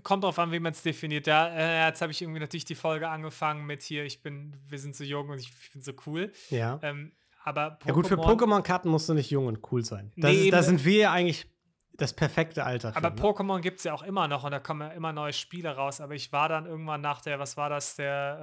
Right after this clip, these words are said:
Speaker 1: ähm, goldenen oder silbernen oder sowas,
Speaker 2: Mhm.
Speaker 1: dann war ich dann raus. Also
Speaker 2: Ja.
Speaker 1: nicht viele Generationen rein und danach war's dann nix mehr für mich. Und seitdem hab ich auch keine Ahnung mehr. Ich kenn wahrscheinlich jetzt nur noch irgendwie null Komma zwei Prozent aller Pokémon.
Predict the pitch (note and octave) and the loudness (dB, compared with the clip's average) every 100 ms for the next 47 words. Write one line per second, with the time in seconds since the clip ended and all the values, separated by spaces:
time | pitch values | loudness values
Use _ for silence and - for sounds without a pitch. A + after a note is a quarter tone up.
0 | C#3 C3+ C3+ C3+ B2 _ _ _ _ - | -8 -10 -12 -16 -18 _ _ _ _ -8
1 | C#3 D3+ F3 E3+ E3 E3 D#3 C3+ C3 D3+ | 2 4 2 -2 -6 -6 -6 -6 -4 -4
2 | E3 D#3 D3+ D3 C#3+ C#3 C#3+ C#3 C3 A2+ | -4 -6 -6 -6 -6 -2 2 4 4 2
3 | C#3 C#3 - C3+ B2+ C#3 G3+ - D#3 C#3+ | -2 -4 -4 -4 0 0 0 -4 -6 -4
4 | C3 B2+ - - _ D3+ F#3 - F#3+ F#3+ | -2 -2 -6 -20 _ -4 -2 -2 0 0
5 | F3 E3+ D#3+ D3 - D#3 C3+ C3 C#3 F#3 | 0 0 0 0 0 -4 -2 0 0 -2
6 | A3 D#3 C#3+ D3 D3+ - _ _ _ _ | -10 -4 -2 0 -2 -2 _ _ _ _
7 | - C#3+ C#3 - D3+ C3 B2 - B2+ A#2+ | -2 0 0 -2 -4 -6 -8 -10 -12 -12
8 | B2+ D3 - E3 C#3+ C#3 C#3 C3+ D3 C#3 | -10 -10 -10 -6 -4 -2 -2 -2 -4 -6
9 | D3 C#3+ C3 C3 C3+ C3 - C#3+ C3+ - | -2 0 0 -2 -4 -6 -4 -6 -4 -4
10 | C3+ C3+ C#3 C3+ - C#3 B2 E3+ F3+ D3 | -4 -4 -6 -8 -8 -8 -8 -14 -14 -10
11 | C#3+ C3+ C3+ C#3 C#3 C#3 C3+ - - C3+ | -8 -8 -6 -6 -6 -4 -4 -4 -2 -2
12 | - C3+ D3 C3+ C3+ B2+ D#3 D#3+ C3 A#2+ | -4 -6 -4 -4 -4 -4 -4 -4 -4 -4
13 | C3 | -6